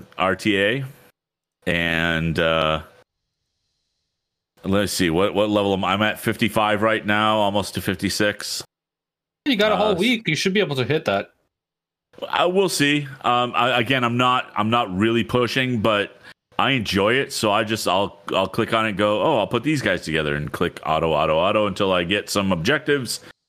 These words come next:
Speaker 1: and then move on.
Speaker 2: Yeah.
Speaker 1: Um, so I've been playing with my new Blitz rotation that Sen put together for me.
Speaker 2: How's that
Speaker 1: So
Speaker 2: working?
Speaker 1: it's working out okay. Um,
Speaker 2: Okay.
Speaker 1: I still need to find out when to start dropping the, the older guys, or the, the, I mean, the, the younger,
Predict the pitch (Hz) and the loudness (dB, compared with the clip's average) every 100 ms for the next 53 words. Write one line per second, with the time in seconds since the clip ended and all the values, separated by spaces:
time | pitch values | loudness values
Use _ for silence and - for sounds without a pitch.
0 | _ - 95 104 98 101 92 71 62 - | _ -4 0 0 2 2 2 -2 -6 -14
1 | - - _ _ 190 214 76 76 73 67 | -20 -20 _ _ 0 2 2 0 -2 -6
2 | - - _ _ _ _ - - - 92 | -14 -20 _ _ _ _ -12 -4 0 2
3 | 87 82 92 104 92 120 113 104 104 104 | 2 0 0 0 0 2 2 2 2 2
4 | 107 113 113 98 98 120 123 113 110 107 | 2 2 2 0 0 0 0 0 0 2
5 | 113 117 147 143 107 - - 104 95 110 | 0 0 -2 0 -2 -2 -2 -2 -2 -4
6 | 90 101 98 92 101 117 160 - - _ | 0 0 0 0 0 0 -4 -8 -20 _
7 | _ _ _ - 180 165 90 85 82 80 | _ _ _ -4 0 2 2 2 2 2
8 | 80 85 - - _ - 131 131 151 160 | 0 -4 -12 -20 _ -4 -2 0 0 0
9 | 180 190 185 151 147 208 - 135 135 135 | 2 0 0 0 2 2 2 2 2 2
10 | 135 139 - - - 123 - 175 180 170 | 0 -2 -4 -8 -2 0 2 0 2 -2
11 | 139 160 151 147 139 113 131 139 135 123 | 0 0 2 2 2 2 2 2 0 0
12 | - 131 92 104 120 123 113 107 98 95 | 0 0 0 0 0 0 0 2 2 2
13 | 71 92 110 123 117 101 107 113 120 - | 0 0 2 2 0 2 2 2 0 0
14 | 110 95 95 80 92 90 71 92 90 85 | 0 2 0 0 -2 -2 -2 0 2 2
15 | 80 71 82 80 82 92 107 107 98 92 | 2 0 0 0 0 0 0 0 0 0
16 | 85 | -2